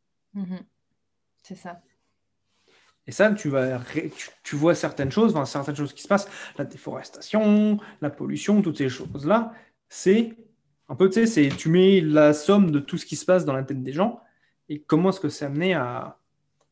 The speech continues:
Speaker 2: voilà, à être manifesté.
Speaker 1: C'est, c'est les pensées qui entraînent ce résultat-là, quoi. Donc, euh, quelque part, dans ton schéma, là, où tu dis pensée, émotion, euh,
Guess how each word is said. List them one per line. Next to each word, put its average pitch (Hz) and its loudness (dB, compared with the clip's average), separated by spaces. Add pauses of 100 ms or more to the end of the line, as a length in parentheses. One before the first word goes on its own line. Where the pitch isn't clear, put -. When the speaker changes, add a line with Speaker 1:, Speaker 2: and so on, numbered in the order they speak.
(120)
Speaker 2:
voilà, 160 -2
à 160 0
être 147 -8
manifesté. 143 -6
Speaker 1:
C'est, - -18
c'est 226 -4
les 220 0
pensées 247 -2
qui 240 -4
entraînent 214 -2
ce 220 -4
résultat-là, 196 -2
quoi. 165 -12 (760)
Donc, 170 -14
euh, 160 -10 (240)
quelque 170 -12
part, 190 -4
dans 156 -10
ton - -14
schéma, 185 -4
là, 180 -6
où 170 -10
tu 185 -10
dis 180 -8
pensée, 185 -8
émotion, 185 -6
euh, 156 -6